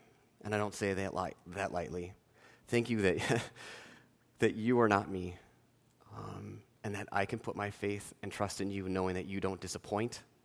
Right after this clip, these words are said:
that I don't have to know what you're doing. I don't have to know y-, even all your plans, because I know the results of the cross. I know that for the joy set before him,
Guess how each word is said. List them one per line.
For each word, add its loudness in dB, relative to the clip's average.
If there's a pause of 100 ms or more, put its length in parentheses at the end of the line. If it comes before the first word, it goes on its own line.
(1800)
that 0 (260)
I 6
don't 2
have -2
to 0
know 4 (420)
what 0
you're -2
doing. 2
I -2
don't 2
have -4
to -4
know 4
y-, 2 (460)
even 4
all 8
your 6
plans, 0
because 0
I 4
know 2
the 0
results -4
of -10
the 0
cross. -4 (1800)
I 4
know 6
that 4
for -6
the 4
joy 6
set 4
before 4
him, -4